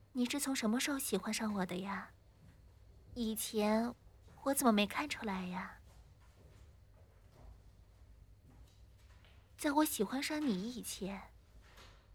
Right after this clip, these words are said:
<laughs> 你怎么知道我是什么时候喜欢上你的？高二暑假，你偷偷看我日记了？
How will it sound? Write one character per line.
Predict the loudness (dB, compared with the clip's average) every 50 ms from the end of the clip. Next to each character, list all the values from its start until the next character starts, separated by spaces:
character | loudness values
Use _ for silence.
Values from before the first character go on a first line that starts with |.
| -18 -16
<laughs> | -16 -16 -16 -18 -20 -20 -18 -14 -12 -12 -12 -12 -14 -16 -16 -18 -18 -18 -20 -20 -20 -6 2
你 | 4 4 4
怎 | 4 4 2
么 | 2 2
知 | 2 2 2 2 2
道 | 0 0 0 0 0 0 -2 -6 -10 -14 -20 -20 -20 -20 -10 0 4
我 | 4 6
是 | 6 4
什 | 2 4 4
么 | 4 4
时 | 2 2
候 | 0 0
喜 | -2 0 -2 0
欢 | 0 2 0
上 | 2 2 2 2
你 | 2 0 -2
的？ | -4 -4 -6 -6 -6 -8 -12 -16 -20 -20 -20 -20 -20 -20 -20 -20 -20 -20 -20 -20 -20 -20 -20 -20 -20 -20 -20 -20 -20 -20 -20 -18 -18 -20 -20 -20 -20 -20 -20 -20 -20 -20 -20 -18 -18 -18 -18 -18 -20 -20 -20 -20 -20 -20 -20 -18 -12 -12 -12 -12 -12 -18 -20 -20 -20 -18 -20 -20 -20 -20 -20 -20 -20 -20 -20 -20 -20 -20 -20 -20 -20 -20 -6 2
高 | 6 8 8 10
二 | 8 8
暑 | 6 4 4 2 2
假， | 2 2 4 4 6 6 4 2 0 -8 -20 -20 -20 -20 -18 -18 -18 -18 -20 -20 -20 -20 -20 -20 -20 -20 -20 -20 -20 -20 -20 -20 -20 -20 -20 -20 -20 -20 -20 -20 -20 -20 -20 -20 -10 0 4
你 | 6 6
偷 | 8 8 6
偷 | 6 6
看 | 6 8 8 10
我 | 10
日 | 8 6 4
记 | 2 6 8 10
了？ | 12 12 10 10 8 2